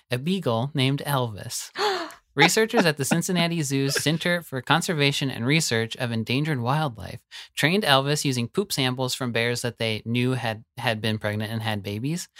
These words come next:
Speaker 1: uh, and then those that had had pseudopregnancies. And after a few months, he was identifying polar bear pregnancies with ninety-seven percent accuracy. So the next year, twenty fourteen, the zoo began taking new samples from potentially pregnant bears,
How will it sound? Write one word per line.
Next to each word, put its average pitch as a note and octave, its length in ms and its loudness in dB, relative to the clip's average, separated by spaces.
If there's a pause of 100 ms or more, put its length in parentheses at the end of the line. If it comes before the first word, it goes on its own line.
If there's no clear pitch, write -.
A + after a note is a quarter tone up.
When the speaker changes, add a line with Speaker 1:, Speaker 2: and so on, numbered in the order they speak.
(300)
Speaker 1:
uh, A#2+ 160 2
and B2 160 2
then A#2+ 160 2
those A#2+ 240 0
that A#2+ 160 -2
had A2 220 0
had G#2 220 -6
pseudopregnancies. A#2 840 0
And A#2 100 0
after A2+ 220 0
a A2 60 -2
few A3+ 160 0
months, D#3+ 380 0
he C#3+ 100 0
was C3+ 120 0
identifying E3+ 760 -2
polar C#3 240 0
bear B2+ 200 0
pregnancies B2 560 -2
with G#2 160 -6
ninety-seven C3+ 640 0
percent B2 400 -6
accuracy. A2+ 680 -6 (360)
So B2+ 140 2
the A2+ 140 2
next F3+ 320 4
year, A2 180 -2
twenty C3 220 2
fourteen, C#3+ 640 0
the A#2+ 120 -4
zoo C3 160 -2
began C3+ 360 0
taking F#3 480 -2
new D3 160 0
samples B2+ 560 0
from A2 180 -6
potentially F3+ 540 -4
pregnant C#3+ 440 -2
bears, G#2+ 420 -4